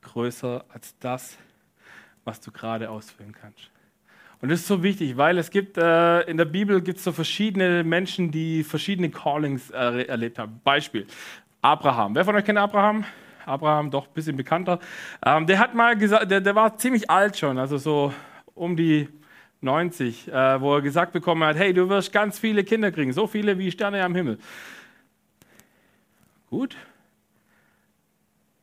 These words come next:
Es hat zehn Jahre gedauert, bis er gedacht hat, "Ich muss eine Abkürzung nehmen, weil es dauert mir zu lang." Und da lag nicht so viel Segen drauf wie drei Jahre später. Es waren dann dreizehn Jahre, dass Isaak auf die Welt kam.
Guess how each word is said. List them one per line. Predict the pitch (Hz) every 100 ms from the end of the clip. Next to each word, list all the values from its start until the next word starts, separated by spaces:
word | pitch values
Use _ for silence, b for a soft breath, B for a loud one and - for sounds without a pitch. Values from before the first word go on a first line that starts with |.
| _ _ _ _ _
Es | -
hat | 147
zehn | - 202
Jahre | 196 185 180
gedauert, | 165 175 190 165
bis | 170
er | 170
gedacht | 160 165 175
hat, | 160
"Ich | 156 -
muss | 165 165
eine |
Abkürzung | 147 - - 180 - 175
nehmen, | 175 185 196 196 135
weil | 143 151 156
es | 143
dauert | 151 165 165
mir | 160
zu | 147
lang." | 143 170 220 b b b b b _ _ _ _ _ _
Und | - 135
da |
lag | 156 165 165 -
nicht | 165 185
so | 208
viel | 190 202
Segen | 170 185 190 180
drauf | 165 170 175 165
wie | 170 180 175 -
drei | 151 156
Jahre | 156 151
später. | - 151 160
Es | 131
waren | 151
dann | 156 131
dreizehn | 165 190 170
Jahre, | 151 156 165 165 175 B B _
dass | 139 151 - _ b b b _ _
Isaak | 185 202 143 117 110
auf | -
die | 110
Welt | 110 113
kam. | - 165